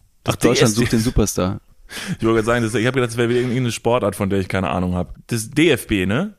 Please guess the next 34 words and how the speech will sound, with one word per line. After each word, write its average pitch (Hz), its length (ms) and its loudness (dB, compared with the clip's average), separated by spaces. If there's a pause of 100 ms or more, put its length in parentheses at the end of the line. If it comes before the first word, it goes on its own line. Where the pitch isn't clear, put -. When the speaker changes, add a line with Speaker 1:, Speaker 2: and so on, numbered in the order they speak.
Speaker 2:
Das - 100 -14
gibt's 107 260 -6
auch. 87 280 -2 (500)
Speaker 1:
Was? 107 440 -4 (140)
Bundessport? 131 1200 0
Speaker 2:
D-, 143 260 0
D-, 113 60 -8 (140)
D 180 140 2
F 139 180 -2
B. 101 260 0 (260)
Speaker 1:
D 208 160 4
S - 180 2
B? 156 340 2 (640)
Speaker 2:
D 185 140 0
F 135 220 -2
B. 98 260 0 (1160)
Speaker 1:
D 233 160 6
F 175 120 4
B? 143 140 2
Speaker 2:
D 117 120 6
F 101 60 2
B, 160 260 2 (100)
D 156 180 0
F 180 140 -2
B, 139 300 2 (120)
ist - 120 -10
Fußball, 110 420 0
ne? 180 180 0 (120)
Speaker 1:
Die 131 60 6
Leute 113 240 6
denken 117 200 4
sich 110 160 -2
so, 110 260 4
Leute, 101 800 2